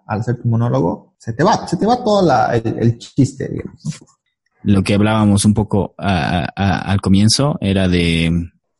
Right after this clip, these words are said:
Speaker 2: de que tú preparas tu material de forma que la gente pueda entenderla de fo-, de cualquier lugar, pero ¿has intentado probar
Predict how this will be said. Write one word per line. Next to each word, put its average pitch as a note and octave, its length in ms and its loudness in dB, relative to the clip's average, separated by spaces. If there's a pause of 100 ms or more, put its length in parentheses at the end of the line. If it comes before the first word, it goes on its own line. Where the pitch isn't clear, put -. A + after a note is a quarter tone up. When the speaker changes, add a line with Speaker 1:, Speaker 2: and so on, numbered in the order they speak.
Speaker 2:
de G2 140 0
que F#2 160 0
tú A#2 200 0
preparas G#2 540 0
tu E2 640 -2
material F#2+ 760 2
de F#2+ 160 0
forma G2 760 2
que F2+ 240 2
la E2 380 2
gente A2 420 0
pueda G2+ 360 0
entenderla G2+ 640 4
de G2+ 120 2
fo-, - 180 -6
de G2+ 200 -2
cualquier G#2 320 2
lugar, A#2 380 2 (140)
pero G#2 600 2 (1400)
¿has C#3+ 260 4
intentado C#3+ 580 2
probar C3 640 0